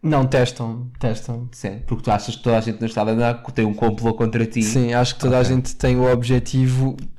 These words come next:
Speaker 1: de andar na estrada e testar os meus limites, para
Speaker 2: As
Speaker 1: ver se eu
Speaker 2: pessoas
Speaker 1: me passo.
Speaker 2: saem de casa quando tu sais para te chatear.
Speaker 1: Sim.
Speaker 2: Ok, ok.
Speaker 1: Porque claramente aqueles parvos que passam por mim certamente que saíram só para me chatear.
Speaker 2: Ok.
Speaker 1: Pronto.
Speaker 2: São atores pagos.
Speaker 1: Sim, que foi o caso desse velhote que,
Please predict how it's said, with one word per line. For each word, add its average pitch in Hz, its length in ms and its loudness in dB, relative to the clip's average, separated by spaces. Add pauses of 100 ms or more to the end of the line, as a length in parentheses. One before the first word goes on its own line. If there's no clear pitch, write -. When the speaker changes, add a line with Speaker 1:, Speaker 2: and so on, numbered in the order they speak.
(140)
Speaker 1:
de 135 260 2
andar 135 260 6
na 131 80 4
estrada 131 340 4
e 135 40 2
testar 135 360 0
os 131 100 2
meus 131 160 4
limites, 117 440 2
para 120 100 4
Speaker 2:
As 110 60 4
Speaker 1:
ver 113 60 2
se 117 80 0
eu 113 40 4
Speaker 2:
pessoas 120 120 4
Speaker 1:
me - 60 0
passo. 117 120 4
Speaker 2:
saem 120 220 4
de 117 120 -4
casa 120 300 0
quando 123 200 0
tu 139 120 -6
sais 127 300 -2
para 123 100 -2
te - 100 -6
chatear. 107 480 -2
Speaker 1:
Sim. 120 280 0 (160)
Speaker 2:
Ok, 101 240 -2
ok. 90 240 -6 (260)
Speaker 1:
Porque 131 200 0
claramente 123 480 4
aqueles 127 440 0
parvos - 360 -2
que - 60 -20
passam 127 340 0
por 135 120 -2
mim 131 220 4
certamente 131 600 0
que - 60 -16
saíram 139 240 0
só 139 120 0
para 135 140 0
me 135 80 0
chatear. 135 420 -2
Speaker 2:
Ok. 101 240 -8 (540)
Speaker 1:
Pronto. 127 160 2
Speaker 2:
São 113 160 2
atores 107 320 2
pagos. 107 560 0
Speaker 1:
Sim, 135 180 0
que 131 60 -2
foi 127 100 2
o 117 60 2
caso 127 240 2
desse 127 260 2
velhote 139 440 2
que, 127 460 0